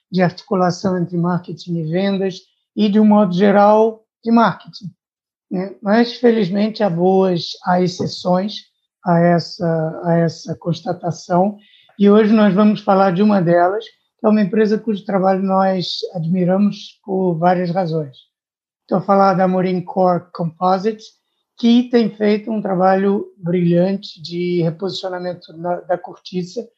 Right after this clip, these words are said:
no mundo inteiro como the natural technology, tecnologia natural, ou seja, a, a, a, posicionando a cortiça como material de eleição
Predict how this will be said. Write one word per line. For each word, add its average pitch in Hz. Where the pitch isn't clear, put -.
no 202
mundo 202
inteiro 196
como 190
the 170
natural 180
technology, 180
tecnologia 185
natural, 175
ou 170
seja, 202
a, 180
a, 175
a, 170
posicionando 202
a 175
cortiça 196
como 190
material 180
de 156
eleição 175